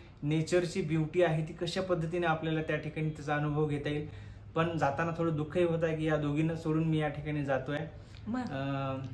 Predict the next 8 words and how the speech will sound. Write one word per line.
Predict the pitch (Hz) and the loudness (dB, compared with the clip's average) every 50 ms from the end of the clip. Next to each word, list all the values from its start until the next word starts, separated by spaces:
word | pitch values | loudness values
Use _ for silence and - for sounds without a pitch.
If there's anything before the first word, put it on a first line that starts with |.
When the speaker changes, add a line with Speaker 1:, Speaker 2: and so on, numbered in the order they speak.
| - - 196 | -10 -8 -8
Speaker 2:
मग | 208 214 | -6 -6
थांबता | 214 240 240 226 208 220 233 | -4 -4 -4 -4 -4 -6 -8
काय? | 233 247 220 185 - - - - - - - - - - - - - - - - - | -8 -8 -10 -10 -10 -12 -16 -16 -16 -16 -18 -18 -18 -18 -18 -18 -18 -16 -16 -10 -4
Speaker 1:
नाही, | 151 156 156 - - - | -4 -4 -4 -4 -8 -6
थांबणार | - - 127 131 139 143 147 143 | -2 0 0 2 4 4 4 4
तर | 156 160 | 4 4
नाही | 165 175 190 190 | 4 4 4 2
आता. | 165 135 120 139 135 151 | 2 2 2 2 0 2